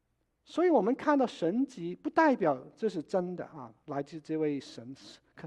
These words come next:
很多时候是来自这些邪灵的。特别是当主耶稣回来的时候，越来越近的时候呢，就会越来越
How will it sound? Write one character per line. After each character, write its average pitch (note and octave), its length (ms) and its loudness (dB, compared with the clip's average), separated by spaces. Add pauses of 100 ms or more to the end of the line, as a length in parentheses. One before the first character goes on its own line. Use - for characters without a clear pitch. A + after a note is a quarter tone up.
(160)
很 E3 160 -4
多 A3 120 0
时 G#3+ 160 -10
候 F3 160 0 (500)
是 - 240 -10
来 D3 260 0
自 E3 180 -8
这 D3 140 -8
些 D#3+ 160 -8
邪 C3+ 400 -10
灵 B2+ 260 -12
的。 A#2+ 80 -20 (540)
特 D4 120 0
别 G#3 120 4
是 G3+ 240 -2 (540)
当 C4 400 6 (520)
主 D#3+ 240 -2
耶 G#3+ 180 4
稣 A3 280 -4
回 D#3+ 260 -4
来 D#3 160 0
的 D#3 80 -2
时 - 180 -12
候， C#3+ 160 -4
越 F#3+ 200 0
来 D#3 100 2
越 D#3 180 -2
近 D#3+ 280 -6
的 C#3+ 100 -4
时 - 160 -14
候 C3 120 -8
呢， B2+ 140 -10 (560)
就 A3+ 200 6
会 A3+ 180 6
越 A3+ 280 6
来 D#3 180 4
越 F#3 360 2